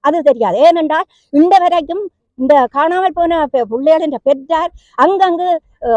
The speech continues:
நிழல் கூடல்கள் அ-, அமைச்சு உண்ணாவிரதம் இருக்குதுகள். எங்களுக்கு பதில் சொல்லுங்க, காணாமல் போன புள்ளிகள் கண்டு இன்றைக்கு வரைக்கும் அரசாங்கம் பதில் சொல்ல இல்லையென்றால் அப்ப அந்த புள்ளிகள் எங்க? கொண்ட வீட்டை கொடுத்த புள்ளிகள், கையளிச்ச புள்ளிகள் இன்றைக்கு காணையில பதில் சொல்றீங்களா? அப்ப எங்க அந்த புள்ளிகள்?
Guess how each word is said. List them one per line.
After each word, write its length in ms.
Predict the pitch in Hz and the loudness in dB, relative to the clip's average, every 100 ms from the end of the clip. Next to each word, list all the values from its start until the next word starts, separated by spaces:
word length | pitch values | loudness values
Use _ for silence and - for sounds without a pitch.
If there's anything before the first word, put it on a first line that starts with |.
| 214 220 233 | 2 0 0
நிழல் 420 | 262 339 392 285 | 0 2 0 -2
கூடல்கள் 560 | 339 349 330 311 277 254 | 0 4 4 4 2 -2
அ-, 140 | 254 | -2
அமைச்சு 380 | 254 330 302 349 381 _ _ 262 | -2 -2 -4 -8 -16 _ _ -6
உண்ணாவிரதம் 600 | 269 359 392 392 370 330 | -2 0 0 2 2 2
இருக்குதுகள். 440 | 339 320 339 381 359 - | -2 -4 -2 -2 -4 0
எங்களுக்கு 360 | 269 339 370 330 | 2 4 0 2
பதில் 180 | 403 427 | 2 4
சொல்லுங்க, 240 | 370 330 | 2 0
காணாமல் 440 | 320 339 370 370 294 | 2 0 2 0 0
போன 180 | 311 277 | -2 0
புள்ளிகள் 280 | 302 294 220 | 0 -2 -4
கண்டு 180 | 190 - _ | -10 -18 _
இன்றைக்கு 400 | - 294 381 403 | -2 0 2 0
வரைக்கும் 240 | 415 403 392 | -2 -4 -6
அரசாங்கம் 360 | 359 381 349 - | -6 -6 -2 0
பதில் 200 | 349 370 | 0 0
சொல்ல 180 | 349 330 | -2 -2
இல்லையென்றால் 500 | 302 311 269 294 392 - | -2 -2 0 -2 -4 -6
அப்ப 120 | 320 381 | -2 2
அந்த 140 | 415 381 | 2 0
புள்ளிகள் 280 | 370 427 403 | 2 4 2
எங்க? 200 | 440 403 - _ _ _ _ _ _ _ _ _ _ _ - | 2 -2 -2 _ _ _ _ _ _ _ _ _ _ _ 2
கொண்ட 280 | 320 381 403 415 | 4 6 4 4
வீட்டை 360 | 381 359 381 | 4 2 2
கொடுத்த 320 | 392 330 349 392 | 0 -4 -2 -2
புள்ளிகள், 320 | 277 311 311 277 | -2 -2 -2 -2
கையளிச்ச 400 | 311 359 302 370 | -4 -6 -8 -8
புள்ளிகள் 360 | 277 302 311 415 | -8 -4 -2 -2
இன்றைக்கு 240 | 392 403 - | -2 -2 0
காணையில 400 | 330 359 311 320 | -2 0 -2 -2
பதில் 240 | 403 392 359 | 0 -2 -2
சொல்றீங்களா? 420 | 330 294 254 359 | -4 -4 -4 -4
அப்ப 160 | 427 440 | -2 -2
எங்க 180 | 466 359 | 0 0
அந்த 100 | 320 | -2
புள்ளிகள்? 320 | 302 294 | 0 0